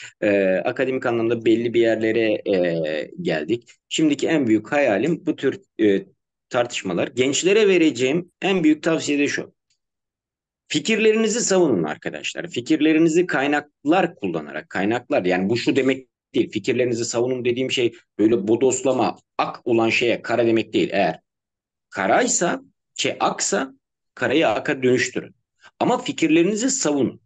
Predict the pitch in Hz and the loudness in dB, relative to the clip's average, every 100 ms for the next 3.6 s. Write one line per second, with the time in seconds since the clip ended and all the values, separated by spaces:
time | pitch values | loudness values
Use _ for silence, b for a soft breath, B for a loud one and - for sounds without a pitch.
0 | _ _ _ _ - 107 113 156 151 156 | _ _ _ _ 0 2 2 0 2 2
1 | 151 87 b b _ 107 104 104 101 101 | 2 2 b b _ 0 2 4 4 2
2 | - - 247 - 180 190 196 165 165 190 | 0 -2 0 2 2 4 2 2 2 0
3 | 104 82 95 165 165 | -2 -6 0 0 0